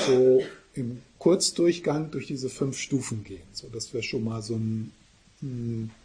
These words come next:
so einen kleinen Eindruck haben, was am Samstag und Sonntag auf uns zukommt.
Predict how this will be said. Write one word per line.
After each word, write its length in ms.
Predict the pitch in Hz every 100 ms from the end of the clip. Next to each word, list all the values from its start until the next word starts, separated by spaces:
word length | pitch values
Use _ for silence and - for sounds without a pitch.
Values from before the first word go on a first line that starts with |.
| _ _ _ _ - - - - - _ _ _
so 140 | - 107
einen 60 |
kleinen 320 | 120 127 117
Eindruck 760 | 127 127 156 175 190 - - -
haben, 360 | 143 151 185 147
was 440 | 131 113 - - - _ _ _
am 380 | 135 120 120 113
Samstag 560 | 127 143 151 - 143
und 120 | 135 113
Sonntag 420 | 139 143 123 -
auf 180 | 120 117
uns 160 | 110
zukommt. 680 | - - - 165 160 214